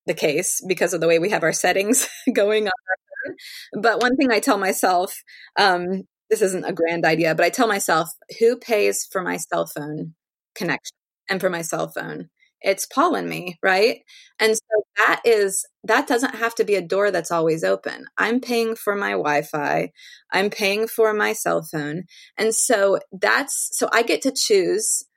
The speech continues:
when those devices are open, when those gates are open. And it's fine for me to shut the <laughs> door on those,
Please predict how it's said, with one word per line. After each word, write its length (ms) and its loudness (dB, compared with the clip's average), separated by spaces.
when 640 0
those 400 4
devices 600 0
are 220 2
open, 480 -2
when 180 2
those 240 2
gates 240 0
are 180 2
open. 360 0
And 100 -4
it's 320 -6
fine 380 2
for 180 -2
me 380 -4
to 100 -6
shut 320 -6
the 100 2
<laughs> 100 2
door 400 2
on 220 -4
those, 280 2